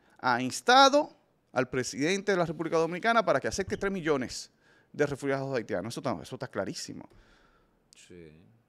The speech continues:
Speaker 1: O sea, ¿qué falsedad hay ahí? ¿Qué manipulación hay ahí?
Speaker 2: No, no hay ninguna manipulación. Y recuerda que aquí dijimos, eh, eh,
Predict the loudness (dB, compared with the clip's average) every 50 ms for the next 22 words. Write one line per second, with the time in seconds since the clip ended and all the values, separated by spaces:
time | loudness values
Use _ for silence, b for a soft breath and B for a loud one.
0 | _ -6 -2 2 4 4 4 2 0 0 0 -2 0 -2 0 0 0 0 0 -2
1 | -6 -10 -14 -18 _ _ _ _ -2 0 0 0 0 -2 -4 -4 -4 -4 -4 -6
2 | -6 -8 -8 -8 -6 -8 -8 -10 -12 -14 -16 -20 -20 _ _ -16 -12 -12 -10 -10
3 | -10 -12 -10 -10 -10 -8 -8 -8 -10 -10 -10 -8 -8 -6 -6 -8 -8 -10 -12 -12
4 | -12 -10 -10 -10 -10 -10 -10 -10 -10 -10 -10 -12 -12 -14 -14 -14 -12 -12 -12 -10
5 | -12 -12 -12 -14 -16 -16 -14 -14 -14 -14 -14 -12 -12 -14 -14